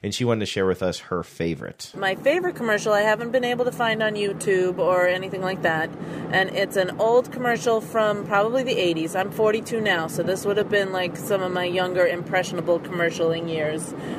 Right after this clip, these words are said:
Speaker 2: and I still remember it, and it was a Chock full of Nuts coffee commercial. So there's a coffee bean on his side, um, you know, like, with the crease that runs down the middle, kinda moving like a mouth, like, like when you make a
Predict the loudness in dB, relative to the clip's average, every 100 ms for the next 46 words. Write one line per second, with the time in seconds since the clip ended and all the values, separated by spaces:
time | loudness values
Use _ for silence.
0 | -2 0 0 2 2 2 0 2 4 4
1 | 0 -2 0 4 2 2 0 2 2 2
2 | 0 2 0 -2 0 2 2 -2 -2 -2
3 | -2 -2 -2 -4 -10 -10 0 2 4 4
4 | 0 2 0 0 -2 -2 -2 0 0 0
5 | -2 -2 0 2 4 2 0 -4 -10 -8
6 | -8 -2 2 2 0 0 0 0 0 0
7 | 2 4 2 2 0 0 2 0 2 -2
8 | 0 0 2 0 2 2 0 -2 0 0
9 | 0 0 0 0 0 0 0 0 -2 -4
10 | -6 -4 -2 0 -2 -2 -4 -2 0 2
11 | 0